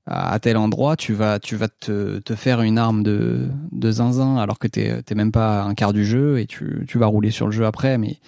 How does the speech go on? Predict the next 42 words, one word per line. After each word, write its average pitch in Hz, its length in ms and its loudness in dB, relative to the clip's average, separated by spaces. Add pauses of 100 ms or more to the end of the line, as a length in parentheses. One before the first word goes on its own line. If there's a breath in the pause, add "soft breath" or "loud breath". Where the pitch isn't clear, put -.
(180 loud breath)
ça 123 140 0
demande 123 200 2
un 117 60 0
peu 120 120 -2
d'investissement 120 580 -2
sur, - 200 -10
sur - 420 -8
certains 110 260 0
trucs 135 340 0
et - 80 -2
après, 117 340 0
euh, 117 100 -4 (680 soft breath)
tu - 160 -20
peux 143 120 2
vraiment, 143 420 2 (100)
il 143 80 -2
te 143 100 -2
met 170 160 2
des 143 140 2
mécanismes 147 840 0
où 113 160 -6
si - 180 -10
t'es 123 460 0
malin 135 460 2
ou 113 120 -6
si - 160 -16
t'as 117 100 0
la 110 100 2
connaissance 107 360 0
du 107 140 -4
truc 123 320 0
ou 113 80 -4
si - 160 -12
t'as - 360 -2
une 60 220 -2
grosse, 117 320 -2
euh, - 80 -8 (580 loud breath)
connexion 113 360 2
internet, 110 480 0
bah, - 180 0
tu - 200 -10
peux, - 420 -4